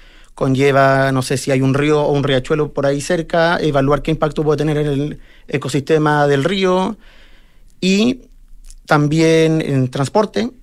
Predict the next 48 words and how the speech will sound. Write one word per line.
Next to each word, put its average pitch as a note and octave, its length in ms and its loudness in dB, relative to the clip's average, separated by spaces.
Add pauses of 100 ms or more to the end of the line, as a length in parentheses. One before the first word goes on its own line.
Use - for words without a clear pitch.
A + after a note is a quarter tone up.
(500)
la D3+ 100 -2
cantidad D3 300 0
de C#3+ 80 0
vehículos D#3+ 360 0
que - 80 -4
va E3 60 2
a D#3+ 40 -2
salir D#3+ 180 -4
de F3 60 -4
este E3+ 140 -4
edificio F3+ 500 -2
y G3 300 -2
el E3+ 100 -2
impacto F3 640 -2
al, D#3 320 -4 (460)
a D#3+ 80 -2
las D3 140 2
ciudades E3+ 320 2
del E3 120 0
diseño D#3 240 -2
urbano. C3 280 -2 (600)
El D3 140 -6
planifica-, D3 480 -2
yo D#3 180 0
cuando, F3 480 0
bueno, C#3+ 200 -2
como C3 140 0
planificador C#3+ 500 0
urbano, F#3 440 -2 (920)
tenía D#3+ 340 0
que D#3 260 -2
evaluar D3+ 640 2
esta F#3+ 760 -4
propuesta. F3+ 500 -4 (800)
Yo D#3 140 2
trabajaba D#3 400 0
en D#3 40 -2
conjunto F3+ 460 -4
con E3 180 -2
especialistas D3 520 -4
en B2+ 80 -4
transporte, D3+ 500 -2
en C#3 60 -2
geotecnia, D3 580 0
en C#3 60 -2
diseño D3 300 -2
urbano, D3+ 520 2
etcétera, D#3+ 480 -2